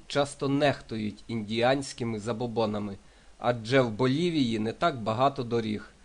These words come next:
а шосе збудували саме там, де здавна пролягала дорога диявола, або по-місцевому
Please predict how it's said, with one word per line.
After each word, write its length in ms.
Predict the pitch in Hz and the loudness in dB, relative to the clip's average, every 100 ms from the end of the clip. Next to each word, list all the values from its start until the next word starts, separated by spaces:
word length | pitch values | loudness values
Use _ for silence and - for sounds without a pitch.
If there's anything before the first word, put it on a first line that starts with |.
| - - - - | -20 -20 -16 -2
а 120 | 123 | -2
шосе 540 | - 131 - 170 180 | -2 -6 -4 0 2
збудували 720 | 147 107 123 123 131 127 127 | 0 -4 -4 0 4 4 2
саме 380 | 113 127 120 113 - | -2 0 0 -2 -4
там, 320 | - 139 160 180 - - - | 4 4 4 -4 -16 -20 -16
де 280 | 113 123 113 | -4 -2 -2
здавна 600 | 101 98 123 131 147 151 | -2 4 6 6 4 -2
пролягала 800 | - 127 120 107 120 131 139 | -2 -2 0 0 2 2 2
дорога 580 | 135 117 110 117 127 127 | 0 0 -2 0 0 0
диявола, 760 | 120 123 123 113 107 104 98 98 - - - - | -2 -2 0 2 2 0 -4 -8 -14 -20 -20 -12
або 300 | - 123 135 | -6 0 0
по-місцевому 1040 | 135 123 120 - - 135 147 151 160 165 | 0 -2 -2 -4 2 4 6 4 2 -2